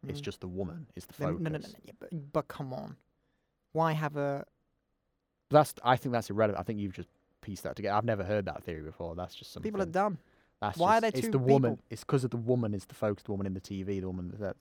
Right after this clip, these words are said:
Speaker 1: she's the focus, the other person's just there.
Speaker 2: Yeah, maybe his dad just
Speaker 1: Could just be his, like, his old friend or something.
Speaker 2: I, oh, right.
Speaker 1: 'Cause
Speaker 2: Where's
Speaker 1: the rule,
Speaker 2: the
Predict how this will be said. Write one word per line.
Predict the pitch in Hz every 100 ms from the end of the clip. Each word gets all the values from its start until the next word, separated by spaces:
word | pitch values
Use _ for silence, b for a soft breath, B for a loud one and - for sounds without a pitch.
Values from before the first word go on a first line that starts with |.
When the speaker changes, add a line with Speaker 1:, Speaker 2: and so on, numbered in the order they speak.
| _
Speaker 1:
she's | - 110 104 92
the |
focus, | - 98 92 - 95
the | -
other | 92
person's | - 90 - 90
just | - 87 - _
there. | - 90 87 -
Speaker 2:
Yeah, | 180 147 196 -
maybe | 180 180
his | 170
dad | 175 175
just | - 170 -
Speaker 1:
Could | - 113
just | -
be | 98
his, | 87
like, | 90
his | 101
old | 90 82
friend | - 92 110
or | -
something. | - 87 85 -
Speaker 2:
I, | 151 -
oh, | 143 131 -
right. | 165 151 160 127 - _ _ _ _ _ _ _ - _ -
Speaker 1:
'Cause | 190
Speaker 2:
Where's | 160 214
Speaker 1:
the | 165
rule, |
Speaker 2:
the | 165